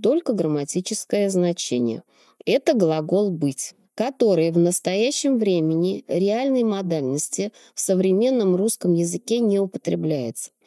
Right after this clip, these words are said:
потому что формы глагола «быть», формы настоящего времени, сути «есть», считаются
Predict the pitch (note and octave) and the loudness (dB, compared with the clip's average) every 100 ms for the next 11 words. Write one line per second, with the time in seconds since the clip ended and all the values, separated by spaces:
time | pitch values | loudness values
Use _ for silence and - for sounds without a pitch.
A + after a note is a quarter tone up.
0 | - - - - F3 G#3+ - G3 - C4 | -20 -16 -10 -6 -2 -2 0 -4 0 2
1 | E4+ D4 F#3+ F3 F3 F3 G3 B3+ A#3 F#3+ | 4 4 4 2 2 2 2 2 2 0
2 | C#3+ C3+ E3+ - - - A#3+ A#3 F3 D#3 | 0 0 0 -4 -8 -2 0 2 2 2
3 | - D#3+ E3 F#3 G#3 F3 E3 D#3+ C3+ A#2+ | 0 -2 0 -2 -2 -2 -2 -2 -2 -2
4 | D3 E3+ - B3 C4+ - F#3+ D3 D3+ C4 | -4 -4 -4 -2 -2 -4 -4 -2 0 0
5 | - - - - - - F#3 - D4 D#4+ | -4 -16 -20 -20 -10 -6 -2 2 2 0
6 | - D4 | 0 0